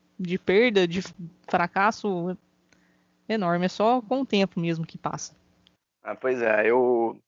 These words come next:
Speaker 2: também já adiantando mais uma vez, eu não consegui ver o jogo, tive um fim de semana lotado de compromissos, né? Procurei agora saber como é que foi, dei uma olhada nos melhores momentos,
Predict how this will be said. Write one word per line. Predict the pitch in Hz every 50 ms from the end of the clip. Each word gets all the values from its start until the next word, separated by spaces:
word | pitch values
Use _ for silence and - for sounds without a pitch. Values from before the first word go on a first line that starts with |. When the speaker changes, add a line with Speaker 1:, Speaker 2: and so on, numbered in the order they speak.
| _ _
Speaker 2:
também | - 117 117 117 120
já | 117 120
adiantando | 120 120 117 127 117 110 107 127 123 123
mais | 123 123 127
uma | 131 131 120
vez, | 110 127 127 127
eu | 123
não | 123 127
consegui | 131 131 131 131 - - 117 113 101 113 123 131 131 123 113
ver | 107 113 127
o | 123 117 104
jogo, | 101 107 107 123 139 127 120 113
tive | - 127 110 120
um | 120 113
fim | _ - 120 117
de | -
semana | - 110 104 104 110 120 117
lotado | 120 110 101 101 - 120 110 117 120
de | 110 113
compromissos, | - 123 117 110 117 110 104 104 104 120 127 - - 131 - - - - _ _ _ _ _ _ _ _ _ _ _ _ _
né? | - 123 127
Procurei | - 127 143 139 - 156 127 131 139
agora | 131 113 110 120 123 127 117
saber | - - 110 95 104 117 120 120
como | - 113 113
é | 110 -
que | -
foi, | - - - 101 113 135 147 139 120 104 98 92 - _ _ _ _
dei | 85 92 98 90 104 107
uma | 113 113
olhada | 110 110 104 110 107 110
nos | 117 117 110
melhores | 117 110 110 110 110 117 113
momentos, | 113 107 107 104 110 127 127 - -